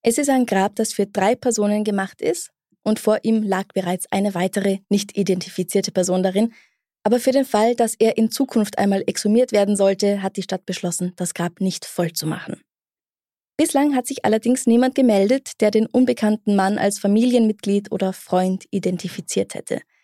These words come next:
Und das, obwohl es dank der Überwachungskameras Bilder gibt, die ihn doch recht eindeutig zeigen. Und dann gibt's natürlich noch ein Foto von ihm nach seinem Tod. Das hat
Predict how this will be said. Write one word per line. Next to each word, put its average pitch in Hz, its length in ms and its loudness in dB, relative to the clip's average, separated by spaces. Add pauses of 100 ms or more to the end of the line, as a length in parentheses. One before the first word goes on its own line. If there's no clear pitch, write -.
(440)
Und 220 180 2
das, 254 260 0
obwohl 220 380 2
es 226 200 -2
dank 220 220 0
der 208 100 0
Überwachungskameras 202 960 -2
Bilder 240 280 2
gibt, - 420 -6
die 208 80 -4
ihn 233 340 0
doch - 380 -2
recht 185 340 -4
eindeutig 202 580 0
zeigen. - 360 -6 (1200)
Und 240 80 6
dann 262 200 4
gibt's 269 260 -2
natürlich 214 480 0
noch 226 220 2
ein 220 160 0
Foto 220 340 2
von 220 360 0
ihm 220 440 2
nach 202 340 0
seinem 254 460 0
Tod. 277 420 0
Das 220 220 -2
hat 214 80 -12